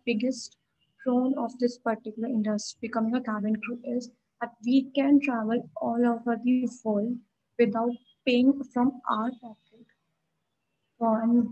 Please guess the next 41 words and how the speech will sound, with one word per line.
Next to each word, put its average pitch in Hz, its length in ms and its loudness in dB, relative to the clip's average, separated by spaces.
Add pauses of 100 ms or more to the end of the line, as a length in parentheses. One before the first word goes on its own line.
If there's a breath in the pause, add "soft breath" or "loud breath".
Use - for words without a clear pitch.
(120)
we 269 240 2 (120)
earn 262 240 8
from 262 300 4
that, 202 260 0
like 214 120 -2 (140)
we 240 140 -2
are 247 80 0
traveling 240 560 0
all 208 180 0
over 226 200 -4
the 247 240 -2
world, 208 240 -4 (140)
and 233 280 -4
for 254 160 -2
traveling 233 540 -2
as 208 220 -4
well, 233 120 -2
we 240 140 0
are 247 60 0
getting 226 460 0
money 202 360 0 (440)
as 226 160 0
our 240 180 0
salary. 220 480 -4 (460)
So 240 420 0 (140)
according 240 400 2
to 320 120 0
me, 311 220 4
this 269 140 -6
is 254 80 -12
the 277 200 2
best 220 460 -8
pro, 202 320 -4 (400)
um, 190 300 -8 (420)
as 226 160 -2
if 226 140 -6
now 226 100 0
for 226 160 -2
this 262 240 2
particular 214 560 -4
job. 190 360 -6